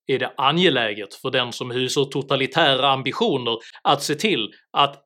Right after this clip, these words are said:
endast rätt människor tillåts ha pennor.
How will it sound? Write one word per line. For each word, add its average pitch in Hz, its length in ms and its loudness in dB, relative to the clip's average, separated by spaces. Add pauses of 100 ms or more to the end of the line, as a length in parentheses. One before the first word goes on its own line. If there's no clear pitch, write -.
endast 202 680 2 (380)
rätt - 280 2 (200)
människor 131 800 0 (520)
tillåts 113 500 -6
ha 110 400 -6 (200)
pennor. 127 500 -2